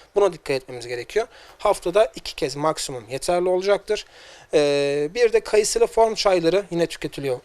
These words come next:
olabilir. Metabolizmanın hızlanması, ödem atımına yardımcı olması için. Veya kiraz saplı çaylar yine ödem atımında kullanılıyor olabilir. Bir de, e, ekstra yağ yakıcı olması için hem ödem atması hem metabolizmayı hızlandırması hem de ekstradan bir yağ yakıcılık göstermesi için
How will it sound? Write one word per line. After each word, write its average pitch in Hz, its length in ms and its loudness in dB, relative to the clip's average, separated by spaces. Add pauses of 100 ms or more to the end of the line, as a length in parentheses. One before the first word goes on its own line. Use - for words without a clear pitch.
(100)
olabilir. 196 440 2
Metabolizmanın 147 560 -4
hızlanması, 147 540 -4
ödem 143 220 -2
atımına 139 280 -8
yardımcı 135 420 -8
olması 127 340 -10
için. 233 240 -8 (600)
Veya 165 200 4
kiraz 180 360 2
saplı 180 280 -2
çaylar 180 360 0
yine 170 160 -2
ödem 160 240 0
atımında 139 300 -10
kullanılıyor 131 480 -12
olabilir. 160 400 -8 (240)
Bir 247 220 2
de, 233 260 4
e, 151 540 2
ekstra 226 320 2
yağ 202 260 6
yakıcı 190 300 2
olması 185 240 -2
için 160 140 -4
hem 190 100 2
ödem 190 280 2
atması 170 520 -4 (280)
hem 185 140 2
metabolizmayı 185 580 0
hızlandırması 208 720 -2
hem 226 260 -4
de 226 120 -2
ekstradan 151 540 0
bir 135 80 -8
yağ 147 220 2
yakıcılık 135 520 -6
göstermesi 175 640 -2
için 214 280 -2